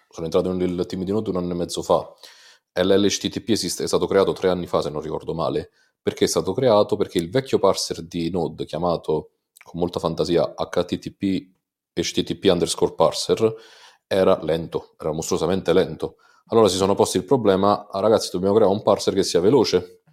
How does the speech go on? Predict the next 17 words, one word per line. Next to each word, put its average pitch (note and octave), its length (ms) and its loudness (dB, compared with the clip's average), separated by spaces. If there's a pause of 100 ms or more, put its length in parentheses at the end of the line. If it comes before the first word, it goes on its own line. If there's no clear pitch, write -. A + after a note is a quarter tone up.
(680)
Quello B2 200 6
che B2 60 8
ho A#2 40 8
detto, G#2 240 4
TypeScript - 520 2
A F#2 60 4
C, - 420 0 (180)
alla F#2 140 2
fine A2+ 120 0
ad F2+ 80 2
alto F#2 200 2
livello, G#2+ 340 6
cos'è? G#2 280 6
Un G2+ 220 2
gigantesco A2 580 2
switch F#2+ 380 -4
statement. F#2+ 640 -2